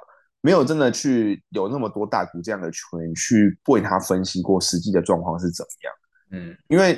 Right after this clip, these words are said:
Speaker 1: 你很难去客观的用一个数据去，去表示说这个人他又能投又能打，那这样子的球，球员到底是我觉得值得为他设出新的一个标准，但是因为目前没有，所以我们没有办法去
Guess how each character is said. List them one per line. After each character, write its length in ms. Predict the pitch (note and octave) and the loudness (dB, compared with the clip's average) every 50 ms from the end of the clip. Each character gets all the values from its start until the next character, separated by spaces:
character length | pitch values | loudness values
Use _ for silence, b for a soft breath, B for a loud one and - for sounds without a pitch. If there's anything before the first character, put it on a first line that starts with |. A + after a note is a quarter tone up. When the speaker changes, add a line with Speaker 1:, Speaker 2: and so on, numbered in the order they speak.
| - | 2
Speaker 1:
你 140 | - B2 D3+ | 2 4 4
很 160 | E3+ D3 G#2 | 4 4 2
难 160 | G2+ F#2 F#2+ G2 | 2 0 -2 -2
去 420 | - - D3 C3+ B2 A#2 G#2 - _ _ _ _ _ _ _ - D3 - | -2 0 2 2 2 2 0 -4 _ _ _ _ _ _ _ -18 -14 -8
客 220 | - - E3 C3+ | -4 -2 0 0
观 180 | A#2 B2+ B2 A#2+ | 0 0 0 0
的 80 | A2 | -2
用 200 | G2 G#2 A2+ A2 | -4 -6 -6 -6
一 40 | G#2+ | -6
个 120 | G2+ G2+ | -6 -6
数 200 | G2 - - A2+ G2 | -6 -4 -4 -4 -4
据 140 | G2 G#2 F#2+ | -4 -6 -6
去， 220 | - - G#2+ - _ _ _ _ - | -6 -8 -10 -10 _ _ _ _ -8
去 100 | - - | -6 -2
表 260 | - - F#2 B1+ B1+ | 0 2 2 2 0
示 180 | - - A2+ G2 | -2 -4 -6 -6
说 260 | F2+ - F#2+ F#2+ F#2 b b b b b b b | -2 0 0 0 0 b b b b b b b
这 120 | - - E3 | 0 2 4
个 140 | C3+ G#2+ F#2+ | 6 6 4
人 320 | F2+ F#2+ E2+ E2 F#2 F2+ | 4 2 0 0 -2 -4
他 260 | - A#2+ A2+ A2+ A2+ - _ _ _ _ _ | -2 0 0 0 -2 -4 _ _ _ _ _
又 160 | - D#3+ C#3+ | 0 2 2
能 180 | A#2 G#2 F#2+ F#2 | 2 0 -4 -6
投 180 | - - F#2 | -6 -8 -6
又 120 | G#2 A2+ A2 | -4 -4 -4
能 180 | E2+ - E2 | -4 -6 -6
打， 240 | F2 - - - - | -6 -8 -8 -6 -4
那 80 | - D3 | -2 -2
这 120 | D#3 F3 | 0 2
样 120 | E3+ C#3 A#2+ | 0 0 0
子 140 | A#2 - A#2+ | -2 0 0
的 100 | G2+ F2+ | 0 0
球， 240 | - - G2+ G2 F2+ - | -2 -4 -6 -6 -6 -8
球 220 | - - G#2+ A2 | -6 -4 -2 0
员 120 | G#2+ G2+ | 0 0
到 140 | G#2+ C3+ B2 | 0 0 0
底 160 | F#2+ F2 D#2+ | 0 -2 -4
是 260 | D#2+ - A2+ G#2 F#2+ F#2 - _ _ _ _ _ _ _ _ _ _ _ _ _ _ _ | -6 -6 -4 -4 -4 -6 -8 _ _ _ _ _ _ _ _ _ _ _ _ _ _ _
我 120 | - A#2 | 2 4
觉 100 | G#2 - | 6 6
得 80 | D#3+ F#3+ | 6 6
值 200 | F3 - A2 G2 | 4 4 2 4
得 100 | A2+ G#2+ | 4 6
为 140 | A#2 B2 A2+ | 6 4 2
他 180 | A2+ - A2 G#2+ - | 0 -4 -6 -6 -6
设 160 | - - - A#2 | -6 -4 -4 -4
出 160 | G#2+ - - G#2 | -4 -6 -10 -12
新 180 | - G#2+ G2+ | -10 -10 -8
的 60 | F2 | -6
一 60 | D2+ F#2 | -2 0
个 100 | A2+ - | 0 2
标 240 | - - D2+ F#2+ | 2 2 0 0
准， 160 | G2 - - - - - - - - - | 0 -4 -10 -12 -14 -16 -16 -14 -6 -2
但 100 | D3 D3 | 0 2
是 100 | C#3+ C3+ | 4 4
因 80 | B2 B2+ | 6 6
为 80 | B2+ B2 | 6 6
目 180 | C3 A#2+ G#2+ | 4 4 2
前 120 | F2+ G2 F2 | 2 -2 -4
没 120 | F2 E2 | -4 -4
有， 100 | E2 E2+ | -6 -4
所 140 | - G#2+ G#2+ | 0 2 4
以 40 | G2+ | 4
我 60 | E2 | 4
们 160 | F#2 E2+ E2 | 2 0 -2
没 100 | E2+ F2+ | -2 -4
有 80 | F2+ F2 | -2 2
办 140 | G2+ G2 | 2 2
法 160 | F#2 F#2 D#2+ D2+ | 2 2 -2 -4
去 460 | - - F#2+ F#2 F2 E2 D#2+ - | -4 -4 -2 0 0 0 -2 -4